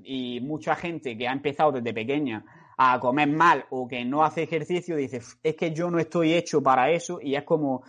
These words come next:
que han asumido que no son capaces de, de llevar a cabo ciertas acciones cuando realmente sí que son capaces y, y tienen una dependencia y un control total en su vida,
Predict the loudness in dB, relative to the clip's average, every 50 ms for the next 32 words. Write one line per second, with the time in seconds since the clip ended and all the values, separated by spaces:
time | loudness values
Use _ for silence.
0 | -20 -20 -20 -6 0 4 4 6 6 4 2 0 -2 -2 0 0 0 0 -2 -2
1 | -4 -4 -4 -4 -4 -6 -6 -2 2 2 4 6 4 4 2 2 -2 -6 -6 -4
2 | -4 -4 -2 -2 -4 -4 -6 -6 -6 -6 -4 -2 2 4 4 4 4 4 4 4
3 | 4 2 0 -4 -2 -2 -2 0 0 0 -2 -2 -2 -6 -8 -8 -6 -6 -8 -6
4 | -4 -4 -4 -4 -4 -4 -4 -4 -4 -2 -4 -4 -4 -4 -6 -8 -6 -4 -4 -4
5 | -2 -4 -4 -4 -4 -6 -2 0 0 2 2 2 2 2 0 -2 -4 -2 -2 -4
6 | -4 -6 -8 -12 -18 -20 _ -4 -4 -2 0 2 2 4 4 4 6 6 6 6
7 | 4 2 2 2 2 2 2 0 0 -2 -2 0 0 0 0 0 0 0 2 2
8 | 2 2 4 2 0 0 4 4 4 4 2 0 -4 -4 -4 -4 -2 -2 -4 -4
9 | -6